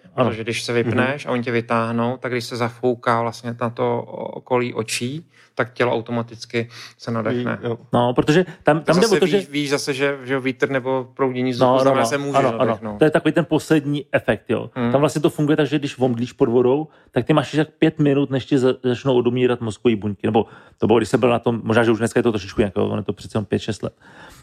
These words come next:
Speaker 1: Ale jako v principu do těch pěti minut potřebuješ toho člověka dostat ven a je v pohodě, protože ta krev se stáhne k mozku, k srdci, končetiny jsou vypnutý a ty v tu chvíli nepotřebuješ. A když ho vytáhneš na hladinu,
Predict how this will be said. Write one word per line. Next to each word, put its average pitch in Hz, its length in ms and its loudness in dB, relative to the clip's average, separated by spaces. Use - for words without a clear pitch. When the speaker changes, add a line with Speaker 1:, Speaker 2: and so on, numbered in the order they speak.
Speaker 1:
Ale 135 160 6
jako 143 160 0
v - 40 -14
principu 143 340 2
do 143 80 4
těch 135 140 -4
pěti 143 260 0
minut 139 160 0
potřebuješ - 220 -2
toho 143 100 2
člověka 139 220 0
dostat 147 280 0
ven 117 320 0
a 131 80 2
je 139 60 4
v - 40 -2
pohodě, 127 300 4
protože 120 240 -2
ta 135 100 0
krev 131 200 0
se 143 100 -2
stáhne 139 300 2
k - 80 -20
mozku, 123 320 -2
k - 80 -20
srdci, 151 460 0
končetiny 127 420 2
jsou 131 120 4
vypnutý 127 420 2
a 123 60 2
ty 120 100 -2
v - 40 -4
tu - 100 -6
chvíli 127 180 2
nepotřebuješ. 110 580 -4
A - 40 2
když 120 100 4
ho 131 60 4
vytáhneš 139 320 0
na 113 80 -2
hladinu, 135 360 0